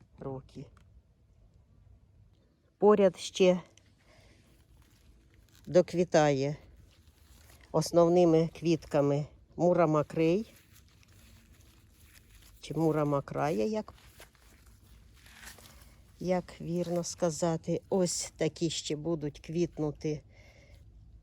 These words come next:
бокові. Я це ось зріжу потім і ще по-, полюбуюсь на бо-, цвітіння бокових пуп'янків.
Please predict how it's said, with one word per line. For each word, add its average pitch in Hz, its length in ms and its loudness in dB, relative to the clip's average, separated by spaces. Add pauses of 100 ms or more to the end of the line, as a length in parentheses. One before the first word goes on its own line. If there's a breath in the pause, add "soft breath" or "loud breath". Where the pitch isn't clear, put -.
(500)
бокові. 143 800 -2 (1300 soft breath)
Я 151 160 -2
це 147 260 -2
ось 151 280 -2
зріжу 226 400 -2
потім 233 500 -4
і 147 100 -10
ще 208 240 -6
по-, 175 280 -4 (580 soft breath)
полюбуюсь 165 720 -8
на 165 200 -4
бо-, 175 140 -10 (240 loud breath)
цвітіння 185 640 -6
бокових 151 800 -8 (800 soft breath)
пуп'янків. 139 840 -14